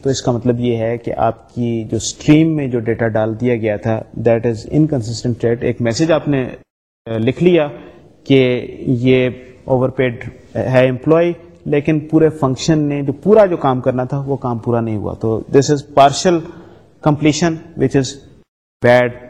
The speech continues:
which is not exception safe۔ تو اس کو کیسے ٹھیک کیا جا سکتا ہے؟ آئیں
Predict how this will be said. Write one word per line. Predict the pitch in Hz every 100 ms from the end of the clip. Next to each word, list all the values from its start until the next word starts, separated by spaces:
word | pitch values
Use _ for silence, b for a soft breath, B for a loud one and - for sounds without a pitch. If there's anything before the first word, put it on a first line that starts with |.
| 127
which | 120 - - 123
is | 104 127
not | 120 110 -
exception | 127 107 - 107 101
safe۔ | - - - b b b b
تو | 180 - -
اس | 247 240 -
کو | 220 196 196 - -
کیسے | 165 175
ٹھیک | 165 147 135
کیا | 131 110
جا | 101
سکتا | 107 - 92
ہے؟ | -
آئیں | - 160 175